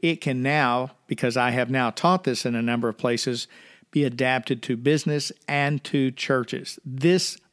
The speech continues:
clears the fog and makes it simple. Now, so that you'll know, they made it clear from the beginning that the goal was to supplement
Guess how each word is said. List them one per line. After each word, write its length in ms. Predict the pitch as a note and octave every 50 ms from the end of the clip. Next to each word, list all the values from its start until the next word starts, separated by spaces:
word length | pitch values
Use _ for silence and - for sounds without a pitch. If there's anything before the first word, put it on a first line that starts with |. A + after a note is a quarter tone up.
| _ _ - - -
clears 360 | - D#3 D3+ C#3+ D3 C#3+ -
the 100 | - B2+
fog 400 | - - C3+ B2 B2 A#2+ A#2+ A#2+
and 80 | A#2
makes 240 | A#2+ A#2 A#2 A2+ -
it 80 | - -
simple. 460 | - - C3+ A2+ - - - - - _ _ _ _ _ _ _ - - - - - - - - -
Now, 160 | E3+ D#3 C#3
so 200 | - - G3 G3+
that 200 | G3 A3 - -
you'll 100 | A3 G3+
know, 180 | F3+ D3+ C3+
they 260 | B2+ B2+ D3 F3+ A3 A#3
made 220 | A3 G#3+ G#3 G3
it 120 | E3+ D3+
clear 200 | - - E3 D#3+
from 120 | C#3+ - C3+
the 80 | C3
beginning 400 | B2 C3 B2+ C#3 D3 D3+ C#3+ C3
that 100 | A#2+ A#2
the 80 | - D3+
goal 380 | C3 A#2+ C#3+ C#3+ D3 D#3+ D#3 C3+
was 600 | B2+ C3+ D#3 E3 G3 G3+ D#3 A#2 A#2+ A#2 - -
to 180 | - - C#3+ B2
supplement 580 | - - D#3 C3+ - - C3 A#2+ A#2 A2 -